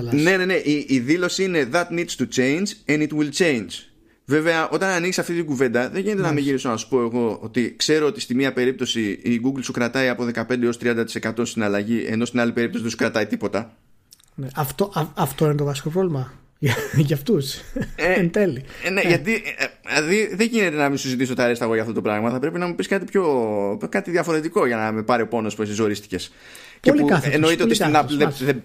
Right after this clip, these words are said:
Speaker 2: δεν πήγε πουθενά αυτό το πράγμα. Αναγκάστηκε
Speaker 1: Ναι.
Speaker 2: και έκανε submission κανονικά και τέλος. <laughs> Ναι,
Speaker 1: Ναι,
Speaker 2: γιατί
Speaker 1: ναι.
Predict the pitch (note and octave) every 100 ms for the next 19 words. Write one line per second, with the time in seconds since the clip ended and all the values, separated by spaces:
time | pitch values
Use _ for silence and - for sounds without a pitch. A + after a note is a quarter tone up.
0 | - C3 C3+ C#3 B2 C#3+ C3 A#2+ G#2+ G#2+
1 | G#2 G2+ G#2 G#2+ B2+ - E3+ D#3 C#3+ C#3
2 | B2 A2+ D3+ F#3+ E3+ C#3+ B2 A#2 A#3+ C#4+
3 | - - - G3+ D#3 F#2 - - - C#3
4 | B2+ A#2 D3 B2 B2+